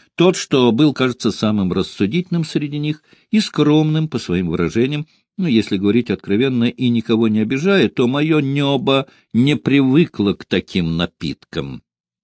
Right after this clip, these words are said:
«А рыбный соус?» поднял обе руки Бенедетто.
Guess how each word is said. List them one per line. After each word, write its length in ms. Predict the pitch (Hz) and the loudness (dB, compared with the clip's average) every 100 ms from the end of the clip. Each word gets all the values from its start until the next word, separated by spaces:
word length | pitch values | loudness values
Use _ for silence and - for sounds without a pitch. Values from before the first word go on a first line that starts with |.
| _ _ _ _ _ _ - - | _ _ _ _ _ _ -20 -8
«А 160 | 85 90 | -2 0
рыбный 480 | 87 98 85 85 | 0 0 -2 -6
соус?» 760 | 73 - 76 - 98 - - - _ _ _ _ _ _ _ _ _ - | -6 -10 -10 -4 -4 -4 -12 -20 _ _ _ _ _ _ _ _ _ -2
поднял 480 | 135 131 110 113 117 | 2 2 4 4 4
обе 280 | 135 117 107 | 2 4 4
руки 380 | 107 98 131 127 | 2 2 2 2
Бенедетто. 880 | 92 101 101 78 104 - - 76 | 4 2 2 2 0 0 -6 -6